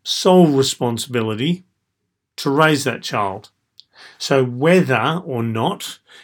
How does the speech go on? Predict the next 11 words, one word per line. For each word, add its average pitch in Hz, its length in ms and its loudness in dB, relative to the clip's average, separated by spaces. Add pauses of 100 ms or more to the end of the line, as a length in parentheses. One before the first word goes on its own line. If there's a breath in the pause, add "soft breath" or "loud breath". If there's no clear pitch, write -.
(140)
you're 123 260 2
with 123 240 2
your 120 180 2
partner, 151 680 -2 (400 soft breath)
so - 160 -8
you 113 240 -4
could 117 140 -8
be 117 120 2
a 113 60 0
single 139 380 0
parent 190 520 0